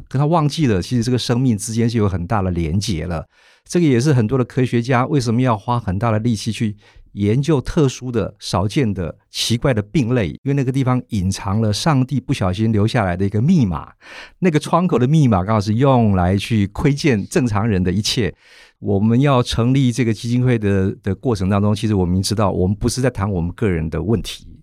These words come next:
谈一个家庭的问题，我们已经看到是一个社会的问题。有一群人很随机的得到了一个遗传性的、罕见的、无法治疗的，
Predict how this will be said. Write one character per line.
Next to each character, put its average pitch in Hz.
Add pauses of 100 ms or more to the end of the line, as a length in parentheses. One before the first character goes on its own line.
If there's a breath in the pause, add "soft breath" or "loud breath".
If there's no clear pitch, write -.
(120)
谈 113
一 127
个 101
家 107
庭 92
的 90
问 95
题， -
我 104
们 104
已 104
经 127
看 135
到 117
是 113
一 -
个 95
社 110
会 101
的 85
问 92
题。 - (540)
有 110
一 180
群 143
人 110
很 104
随 113
机 127
的 95 (500 loud breath)
得 107
到 113
了 92
一 95
个 85
遗 110
传 107
性 101
的、 76 (160)
罕 -
见 104
的、 82 (280)
无 110
法 90
治 -
疗 73
的， -